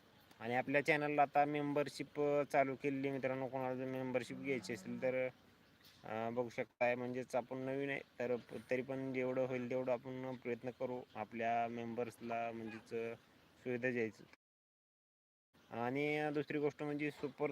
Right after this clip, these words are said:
थँक्स जे ऑप्शन असतं व्हिडिओच्या खाली, तर तिकडं जाऊन तुम्ही मला सुपर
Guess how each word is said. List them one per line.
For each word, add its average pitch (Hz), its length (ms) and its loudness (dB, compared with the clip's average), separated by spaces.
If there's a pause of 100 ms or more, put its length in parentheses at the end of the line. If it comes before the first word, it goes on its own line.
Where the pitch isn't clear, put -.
थँक्स 143 280 -2
जे 135 180 -2
ऑप्शन 139 400 -2
असतं 131 380 -2
व्हिडिओच्या 131 460 2
खाली, 123 180 0 (420)
तर 120 120 -2
तिकडं 147 500 4
जाऊन 143 220 4
तुम्ही 143 380 -2
मला 139 640 4
सुपर 135 380 -2